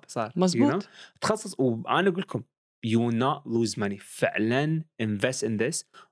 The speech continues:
Speaker 1: وإذا كلش أنتوا طلعوا. وحتى لاحظت ترى مو بس هو، آه، Brands for Less، حتى other C E Os قاموا يطلعون،
Speaker 2: Yes.
Speaker 1: يطبون، يوروا لك behind the scenes. Because إذا أنت مثلا تبر-، ت-، مثلا هو توف-، آه، Brands for Less يوري لك مثلا المعمل مالتهم.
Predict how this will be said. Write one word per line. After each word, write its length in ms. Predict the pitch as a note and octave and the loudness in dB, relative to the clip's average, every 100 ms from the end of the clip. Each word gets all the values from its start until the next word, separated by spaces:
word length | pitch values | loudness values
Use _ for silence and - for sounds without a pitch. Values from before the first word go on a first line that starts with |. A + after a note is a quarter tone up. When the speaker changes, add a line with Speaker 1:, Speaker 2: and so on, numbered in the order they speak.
| - | 0
Speaker 1:
وإذا 240 | B2+ C#3 | 2 2
كلش 460 | C#3 G#3 A3+ - - B3+ | 2 0 0 -2 -2 0
أنتوا 200 | A3+ F#3+ | 2 2
طلعوا. 280 | D3+ F#2 - _ - | 0 -2 -6 _ -10
وحتى 380 | - G3 - | -4 -2 0
لاحظت 420 | C#3 C3 F#3 E3+ C3+ | 0 0 0 -2 -2
ترى 120 | A2 | 0
مو 140 | C#3+ | 0
بس 320 | F3+ F#3 - | 2 0 0
هو، 220 | D3+ C#3+ C3 | -2 0 0
آه، 400 | - G2+ G#2+ G#2+ | 0 -4 -6 -4
Brands 260 | A2+ A#2 | -2 -2
for 140 | - G#2+ | -2 -4
Less، 200 | G#2+ - - - | -4 -8 -16 -20
حتى 340 | - - - - - | -4 -4 0 0 0
other 220 | E3+ A3+ | 0 0
C 140 | - | 0
E 180 | - C3+ | 0 0
Os 300 | A#2 B2 A#2 | 2 0 -2
قاموا 180 | A#2+ G2+ | -4 -4
يطلعون، 680 | F#2 F#2+ F#2+ G#2+ C3+ C#3 C#3+ | -6 -8 -6 -2 0 0 0
Speaker 2:
Yes. 360 | F3 F3 - A2 | 0 0 -2 -6
Speaker 1:
يطبون، 600 | G2+ F#2+ F2+ G#2+ C3+ C#3+ | -2 -2 0 0 0 2
يوروا 320 | A2+ A2+ A#2 | 0 0 0
لك 240 | A#2 A2+ | -2 -6
behind 400 | G#2+ G#2+ A2 G2+ | -8 -6 -6 -6
the 20 | F#2+ | -6
scenes. 400 | - C#3+ D3+ D3 | -4 0 0 -2
Because 380 | - - A#2+ | -10 -4 0
إذا 200 | A#2+ - | 2 2
أنت 200 | A3 A3+ | 2 2
مثلا 300 | F#3 D#3+ C#3 A#2+ - | 2 2 -4 -6 -2
تبر-، 300 | C3 G#3 C#3 | 2 4 2
ت-، 160 | C#3+ - - | -2 -4 -2
مثلا 220 | B2+ C#3 | -2 0
هو 260 | F3 F#3+ D3+ - - - | 2 2 -2 -8 -18 -8
توف-، 180 | B2+ | -4
آه، 260 | C3+ B2 A#2 | 2 4 2
Brands 220 | A2+ D3 | 0 -2
for 260 | C#3+ D3+ G#3 | 0 0 2
Less 80 | C3+ | 2
يوري 220 | A#2+ D3+ | 2 0
لك 140 | D3+ | -2
مثلا 180 | C#3+ C#3+ | -2 0
المعمل 380 | B2 B2 B2+ B2+ | 0 0 0 -2
مالتهم. 420 | A#2+ B2+ C3+ A2 | 0 -2 -2 -8